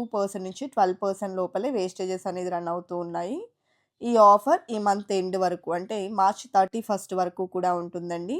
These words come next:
ఉగాది మరియు రంజాన్ ఆఫర్‌లో ఈ కలెక్షన్స్‌ని మనం లోయెస్ట్ వేస్టేజ్‌లో తీసుకోవచ్చు, అది కూడా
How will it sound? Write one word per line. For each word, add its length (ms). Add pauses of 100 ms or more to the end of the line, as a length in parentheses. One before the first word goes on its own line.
(300)
ఉగాది 440
మరియు 340 (100)
రంజాన్ 460
ఆఫర్‌లో 520
ఈ 100
కలెక్షన్స్‌ని 720
మనం 320
లోయెస్ట్ 420
వేస్టేజ్‌లో 560
తీసుకోవచ్చు, 760 (160)
అది 200
కూడా 280